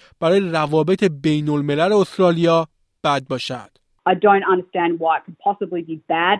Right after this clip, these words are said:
Speaker 2: for our international relations to release, um, to release information in relation to the potential of, um, listing the I R G C as a terrorist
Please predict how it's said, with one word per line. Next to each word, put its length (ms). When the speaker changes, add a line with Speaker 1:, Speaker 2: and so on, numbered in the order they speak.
Speaker 2:
for 80
our 80
international 500
relations 600
to 40
release, 380
um, 160
to 140
release 240
information 520
in 60
relation 440
to 80
the 120
potential 420
of, 60
um, 120
listing 360
the 60
I 80
R 80
G 20
C 20
as 140
a 20
terrorist 340